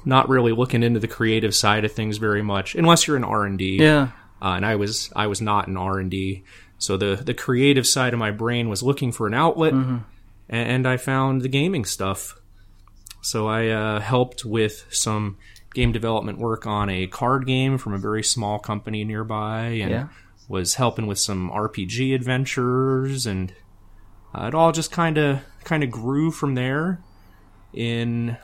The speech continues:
Speaker 1: I wanna say it was about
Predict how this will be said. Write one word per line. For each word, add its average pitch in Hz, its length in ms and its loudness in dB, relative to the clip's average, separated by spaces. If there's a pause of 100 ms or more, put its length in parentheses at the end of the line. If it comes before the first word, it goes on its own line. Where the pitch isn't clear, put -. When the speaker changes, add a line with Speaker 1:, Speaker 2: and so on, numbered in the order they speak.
(160)
Speaker 1:
I - 120 -20
wanna 113 320 -6
say 127 340 -4
it 120 100 -6
was 117 440 -4
about 113 680 -4